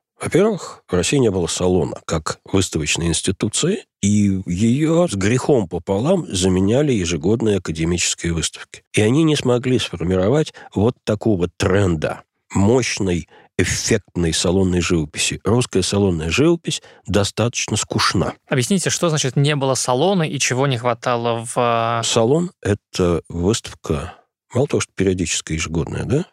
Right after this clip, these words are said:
Speaker 1: Иногда ежегодная, иногда с интервалом в год.
Speaker 2: Регулярная, да.
Speaker 1: Регулярная. Она огромна. Она достаточно всеядна, но все равно ее главные герои, художники, исповедующие вот этот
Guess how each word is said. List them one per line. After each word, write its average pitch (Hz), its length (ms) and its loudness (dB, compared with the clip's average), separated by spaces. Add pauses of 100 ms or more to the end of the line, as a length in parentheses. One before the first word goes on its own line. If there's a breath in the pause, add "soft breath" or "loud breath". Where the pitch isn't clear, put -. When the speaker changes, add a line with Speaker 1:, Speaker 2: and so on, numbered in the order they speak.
(360)
Speaker 1:
Иногда 120 420 2
ежегодная, 76 480 -4
иногда 73 540 -4
с - 100 -2
интервалом 78 500 -2
в 73 120 -16
год. - 320 -6 (160)
Speaker 2:
Регулярная, 131 560 -2
да. 127 140 -6
Speaker 1:
Регулярная. 131 500 0 (240 loud breath)
Она 110 220 4
огромна. 90 540 0 (260)
Она 123 420 2
достаточно 175 500 0
всеядна, 113 680 -2 (120)
но 95 100 2
все 104 180 -2
равно 135 480 2
ее 104 340 0
главные 87 540 2
герои, 143 340 2
художники, 110 720 -2
исповедующие 101 880 0
вот 82 260 -6
этот 92 460 -4